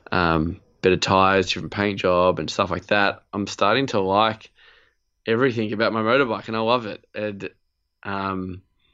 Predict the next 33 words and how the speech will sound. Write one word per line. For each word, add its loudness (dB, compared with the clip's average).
I 0
think 2
that's -2
a -2
big 0
part 2
of -6
the -4
game 0
as -6
well. 0
Like, -10
if -4
anyone 4
shoots -2
at -2
my 0
bike, 2
I'm -6
like, -6
"Oh 6
my 6
God, 6
are -4
you -6
serious? -8
Like, -20
what -10
do -8
you -6
do -10
that, -8
bro?" -14